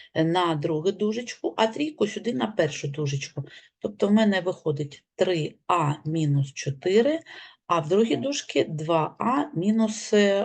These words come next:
одиниця дорівнює. Тепер ми бачимо, що можна, е, скоротити.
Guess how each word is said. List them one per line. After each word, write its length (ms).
одиниця 680
дорівнює. 560
Тепер 180
ми 80
бачимо, 500
що 220
можна, 500
е, 300
скоротити. 960